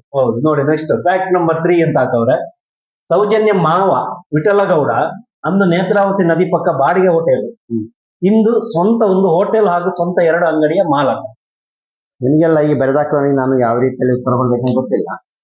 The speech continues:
Speaker 2: ನೇರವಾಗಿ ಸಿಕ್ಕಿರೋ ಉತ್ತರ ಕೊಡ್ಬೋದಿತ್ತು. ಅವ್ರು ಇವಾಗಲೂ ಬಾಡಿಗೆ ಮನೆಯಲ್ಲೇ, ಬಾಡಿಗೆಯಲ್ಲೇ ಇರೋದು. ಇವಾಗಲೂ ಲೀಸಲ್ಲೇ ಇರೋದು. ಇಲ್ಲಿ ಯಾರು ಹೇಳಿದ್ರು?
Speaker 1: ಮತ್ತೆ ಏನೋ ಫೋಟೋ ಎಲ್ಲ ಹಾಕೊಂಡು,
Speaker 2: ಹಾ?
Speaker 1: ಹೋಟೆಲ್ ಫೋಟೋ ಎಲ್ಲ ಹಾಕಿದ್ದಾರೆ.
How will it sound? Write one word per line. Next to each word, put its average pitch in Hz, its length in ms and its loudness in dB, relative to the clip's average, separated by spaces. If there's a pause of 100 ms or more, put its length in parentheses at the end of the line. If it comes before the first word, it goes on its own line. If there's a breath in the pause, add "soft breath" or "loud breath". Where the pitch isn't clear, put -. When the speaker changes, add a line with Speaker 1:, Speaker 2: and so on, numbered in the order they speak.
(300)
Speaker 2:
ನೇರವಾಗಿ 135 420 0
ಸಿಕ್ಕಿರೋ 135 400 -2
ಉತ್ತರ 127 260 -2
ಕೊಡ್ಬೋದಿತ್ತು. 135 580 -2 (840)
ಅವ್ರು 170 180 0
ಇವಾಗಲೂ 208 340 2
ಬಾಡಿಗೆ 165 260 0
ಮನೆಯಲ್ಲೇ, 143 320 0
ಬಾಡಿಗೆಯಲ್ಲೇ 143 420 0
ಇರೋದು. - 240 -8 (440)
ಇವಾಗಲೂ 202 320 2
ಲೀಸಲ್ಲೇ 170 400 0
ಇರೋದು. 135 340 -4 (840)
ಇಲ್ಲಿ 190 140 2
ಯಾರು 214 160 2
ಹೇಳಿದ್ರು? 123 420 -4
Speaker 1:
ಮತ್ತೆ 160 320 -4
ಏನೋ 180 120 2
ಫೋಟೋ 190 360 0
ಎಲ್ಲ 180 120 0
ಹಾಕೊಂಡು, 175 260 0
Speaker 2:
ಹಾ? 170 100 -2
Speaker 1:
ಹೋಟೆಲ್ 180 600 0
ಫೋಟೋ 175 180 0
ಎಲ್ಲ 170 120 2
ಹಾಕಿದ್ದಾರೆ. 160 440 0